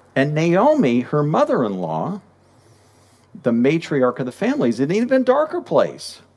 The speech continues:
She's lost her husband. She's lost her sons. She is, she tells, and I think in love, she tells her two daughters-in-law,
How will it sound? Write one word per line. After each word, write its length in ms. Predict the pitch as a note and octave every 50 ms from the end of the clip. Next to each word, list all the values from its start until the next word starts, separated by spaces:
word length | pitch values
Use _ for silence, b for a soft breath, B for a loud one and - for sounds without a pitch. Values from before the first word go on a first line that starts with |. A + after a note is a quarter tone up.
| _ _ _ _ _
She's 260 | - - C#3 A#2+ -
lost 240 | A2+ G#2+ G#2 - -
her 100 | G#2+ G2+
husband. 520 | - - A3 A#3+ G#3 G#3 B3 A#3 A3 G#3
She's 240 | - - A#2+ D#3+ C3
lost 240 | A2 - G3 - -
her 100 | - -
sons. 600 | - - - A2+ - - - G#3+ - G3 - - B B B B B B
She 240 | B - - C3 A#2+
is, 240 | A#2 G#2+ F2+ - - _ _ _ _ _ _ _ _ _ _ _ _ _ _ _ _ _ _ _ _ _ _ _ _ _ _ _ _ B B B B B B B B B
she 360 | - - - - F3 A3 B3+
tells, 720 | B3 - - - C3 A#2 A2+ A2 A2 A2+ A#2 - - - - _ _ _ _
and 120 | - G#3+ C#4
I 140 | E4 F4
think 340 | - - - G#3+ G3+ - -
in 200 | F3+ E3 D3+ C#3+
love, 500 | C#3+ D#3 F3+ - G#2 F2+ G#2+ A#2+ - - - - _ _ _
she 300 | - - - E3+ G#3+ A#3+
tells 500 | - - - C3 A#2+ A#2+ B2+ B2+ - -
her 320 | - C3+ C3 C#3 C#3 C3+ - _ _ -
two 360 | - - - F#3+ D3+ C3+ C3+
daughters-in-law, 920 | B2 D#3+ E3 G3 A3+ A3+ G#3 E3 - B2+ A#2 A2 G#2+ G#2+ G#2+ G#2+ G#2+ A2